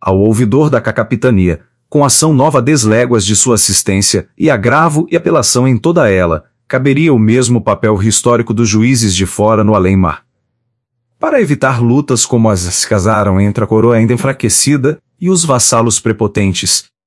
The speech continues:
proibiu-se de modo absoluto partir a capitania e governança, nem escaimbar, espedaçar, nem em outro modo aliar, nem em casamento a filho ou filha,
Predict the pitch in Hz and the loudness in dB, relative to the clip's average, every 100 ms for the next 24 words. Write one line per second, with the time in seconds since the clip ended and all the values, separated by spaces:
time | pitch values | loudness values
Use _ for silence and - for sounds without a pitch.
0 | _ _ _ - 127 113 117 135 117 95 | _ _ _ -4 -2 0 0 0 0 0
1 | 92 107 95 98 107 - 95 107 127 98 | 2 2 2 0 0 0 2 2 0 -4
2 | 87 104 92 95 - 92 92 90 117 110 | -4 -4 -4 -4 -4 -2 0 2 2 2
3 | 120 117 104 92 107 - - _ _ _ | 2 2 2 2 0 -2 -6 _ _ _
4 | - 85 95 90 - 120 110 120 139 _ | -4 0 0 -2 0 0 0 0 -2 _
5 | 123 - - 139 131 - 120 117 120 _ | -4 -2 -2 -2 0 0 0 -2 -4 _
6 | _ 90 92 104 92 95 107 - 76 87 | _ -2 0 2 2 2 0 0 0 0
7 | 98 107 101 78 71 - _ - 87 113 | 0 2 2 0 -2 -6 _ -4 -2 0
8 | 113 101 104 104 95 107 117 110 120 - | 0 0 0 2 2 0 -2 -2 -2 -2
9 | 117 98 - | -2 -2 -4